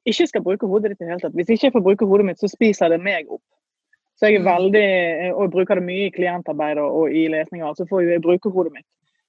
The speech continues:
Speaker 1: Men
Speaker 2: Men
Speaker 1: jeg
Speaker 2: du har jo
Speaker 1: bruker også
Speaker 2: definert hodet, og
Speaker 1: Ja,
Speaker 2: er
Speaker 1: det
Speaker 2: jo
Speaker 1: har
Speaker 2: en
Speaker 1: jeg også.
Speaker 2: ytre
Speaker 1: Men
Speaker 2: autoritet.
Speaker 1: men
Speaker 2: Mm.
Speaker 1: det er jo, men det er jo da uansett en åpen, et åpent hode kan også, og, og Ashna kan jo også ha, er også ytre
Speaker 2: Mm.
Speaker 1: autoritet. Men, men det at, at, eh,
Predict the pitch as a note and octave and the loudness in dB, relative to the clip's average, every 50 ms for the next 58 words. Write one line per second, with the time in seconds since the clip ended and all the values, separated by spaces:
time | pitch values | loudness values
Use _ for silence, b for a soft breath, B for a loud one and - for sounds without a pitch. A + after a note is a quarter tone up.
0 | _ _ - G3+ G#3 G3 F#3+ F#3+ G3 A#3 A3 G3+ B3 A#3+ A#3+ B3 A#3+ A#3 A#3 A3+ | _ _ 0 2 2 2 2 2 2 2 0 2 2 2 2 4 4 4 4 4
1 | A3 - A#3+ C4+ C#4 B3 A#3+ A#3 A3 G#3 G#3+ - - B3 A3 F#3 - G#3 B3 B3+ | 4 4 4 4 4 4 4 2 2 0 0 -2 -2 -2 0 0 2 0 -2 -2
2 | - - _ _ _ _ _ _ - G#3+ A3 G3+ G3 A3+ G#3+ G3+ F#3 F#3 F#3+ G#3+ | -6 -14 _ _ _ _ _ _ -2 0 2 2 2 2 2 2 2 2 4 4
3 | A3 A3 G#3 G3 F3+ F3+ F3 A#3 A#3 A3 F#3 F#3+ F#3 F#3 - G3+ F3 - - - | 4 4 2 2 0 0 2 2 2 0 0 0 -2 -4 -2 -4 -6 -6 -6 -10
4 | - _ _ _ _ _ _ _ _ - G#3+ G3+ F#3+ G#3 G#3+ G#3 G#3 G#3 G#3 G#3 | -18 _ _ _ _ _ _ _ _ -12 -8 -4 0 2 2 4 4 4 2 2
5 | G3 - - G#3 G#3 G3+ G3 F#3+ G#3 G3+ F#3+ F#3 F#3 F#3 F#3 F3+ D#3 F#3+ G3 F#3+ | 0 -2 -4 -6 -4 -4 0 0 2 2 2 0 0 0 0 0 0 0 -2 -2
6 | F#3+ - F#3 E3 E3 E3 F3 D3 D#3+ F3 F3+ - F#3+ F#3 F3+ E3 D#3 C#3+ - D#3 | -4 -10 -10 -8 -8 -8 -6 -2 0 0 0 0 -2 -4 -4 -4 -6 -6 -6 -6
7 | D#3+ D#3 - - - F3+ E3+ G3+ F#3 F3 E3+ D#3+ - - E3 D#3+ D#3+ E3 D#3+ - | -6 -6 -4 -2 -2 -2 -2 -2 -2 -2 -2 -2 -2 -2 -4 -4 -6 -6 -6 -4
8 | D3+ D3+ D#3 D#3 - - D#3+ D#3 D3+ D3 D#3 D#3 - E3 D3+ - E3 E3+ E3+ E3 | -2 0 0 2 2 2 2 2 2 2 0 -2 -2 -6 -8 -6 -6 -4 -4 -4
9 | D#3+ D#3 E3 D#3+ - D#3+ D3 D#3+ D#3 D3+ C#3+ D3+ _ _ _ - E3 D3+ - F3 | -2 -2 -2 -4 -4 -8 -6 -4 -4 -6 -6 -8 _ _ _ -4 -2 -2 -2 -2
10 | - F3 - - E3 - - - F3+ G3 G3 G#3 G3+ - E3 D#3+ - - G3 F#3 | -4 -4 -4 -4 -6 -4 -2 0 0 0 0 -4 -6 -4 -4 -4 -2 -2 -2 -2
11 | F3+ F3+ _ _ _ _ _ _ _ _ _ _ _ _ _ - G3+ G3+ G3 F3+ | -2 -2 _ _ _ _ _ _ _ _ _ _ _ _ _ 0 0 2 2 4
12 | A#3+ A#3 A3 - - F#3+ F#3 - _ _ _ _ _ _ _ _ _ _ _ _ | 4 4 4 4 2 0 -2 -4 _ _ _ _ _ _ _ _ _ _ _ _
13 | _ _ _ _ _ _ _ _ _ _ _ _ _ _ _ - G#3 G3 F#3 F3+ | _ _ _ _ _ _ _ _ _ _ _ _ _ _ _ -2 -2 0 0 -2
14 | _ _ _ _ - G3+ F#3 F3+ F3 E3+ E3+ | _ _ _ _ -6 -4 -4 -2 -2 -4 -4